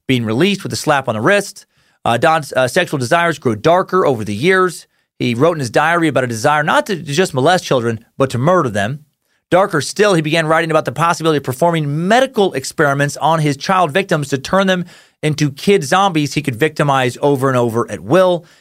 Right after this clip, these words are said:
He's like fucking the pedophile version of Jeffrey Dahmer.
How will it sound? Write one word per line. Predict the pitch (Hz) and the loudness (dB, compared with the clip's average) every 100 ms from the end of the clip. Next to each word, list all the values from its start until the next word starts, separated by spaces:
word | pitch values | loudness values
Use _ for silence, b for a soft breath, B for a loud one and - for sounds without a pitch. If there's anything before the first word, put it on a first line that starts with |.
| b | b
He's | - | -4
like | 127 - | -2 -4
fucking | - 196 175 175 143 | -4 -2 0 0 -2
the | |
pedophile | - 190 196 190 180 | -2 0 2 2 2
version | 143 147 131 127 | 2 0 0 -2
of | |
Jeffrey | 120 127 127 | -2 -2 -2
Dahmer. | 120 104 78 | -2 -2 -4